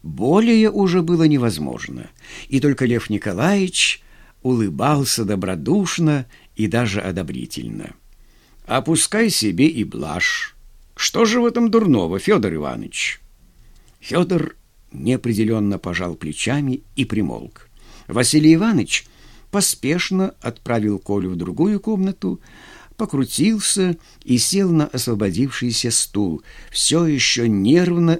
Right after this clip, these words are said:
сцепляя и расцепляя руки. "Господа, я... э, я в затруднении",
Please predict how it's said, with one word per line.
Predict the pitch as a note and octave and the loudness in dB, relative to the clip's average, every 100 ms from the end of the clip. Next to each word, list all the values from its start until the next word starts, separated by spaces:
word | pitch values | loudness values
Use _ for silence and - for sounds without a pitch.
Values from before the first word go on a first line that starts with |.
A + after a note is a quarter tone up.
| - | -2
сцепляя | - - C3 - C2+ A2 D#3 C#3+ C3 - | -8 -4 -4 -4 -4 -2 0 0 -4 -6
и | A#2 | -2
расцепляя | A2 G#2+ - - F2+ F2+ | -2 -2 -6 -8 -6 -6
руки. | - A#1+ - G1+ - - - - _ _ _ _ _ - | -8 -12 -12 -16 -16 -20 -20 -20 _ _ _ _ _ -6
"Господа, | - F#3 - G#2+ - F2 - _ _ _ _ _ - - - - | 0 2 0 -6 -6 -12 -14 _ _ _ _ _ -20 -20 -14 -10
я... | F#2 F#2+ G2 F#2+ - - - - | -4 -2 -2 -2 -8 -20 -20 -16
э, | - F#2+ E2 G#2+ | -8 -6 -4 -4
я | F#2+ C#2+ A#2+ | -4 -2 0
в | |
затруднении", | A2+ B2 B2+ D#3 C#3+ G#3+ B3 G3+ A#2+ E2+ C#2 A#1+ G#1 | 0 -4 -2 -4 -2 0 4 4 4 2 -2 -6 -10